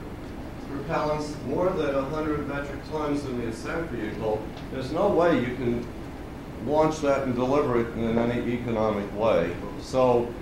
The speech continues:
in these cases, I S R U is clearly important, uh, uh, in fact, uh, enabling. So my conclusion is it doesn't seem to be any way to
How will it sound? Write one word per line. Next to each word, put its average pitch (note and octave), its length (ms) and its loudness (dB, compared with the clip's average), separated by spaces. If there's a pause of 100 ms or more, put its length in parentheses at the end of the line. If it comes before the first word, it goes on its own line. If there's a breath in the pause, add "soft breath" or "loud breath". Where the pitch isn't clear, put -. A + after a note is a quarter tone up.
(140)
in B2 120 -2
these F3 240 0
cases, C#3 580 0
I B2+ 300 2
S B2 120 -2
R A#2 180 2
U A#2 240 2
is G#2 100 -4 (140)
clearly C3 400 0
important, G#2 500 -2 (600)
uh, A2 280 2 (300)
uh, A2 380 -4
in A#2 140 -2
fact, A#2 280 -2 (140)
uh, G#2+ 220 0
enabling. A2+ 640 -2 (440)
So - 300 2
my D3+ 240 2 (100)
conclusion D#3 580 0
is B2+ 180 0
it B2+ 120 -4
doesn't F#3 320 0
seem D#3+ 260 2
to C#3 120 0 (160)
be C3 260 -2 (100)
any E3+ 200 0
way C3+ 240 4
to A#2+ 80 -4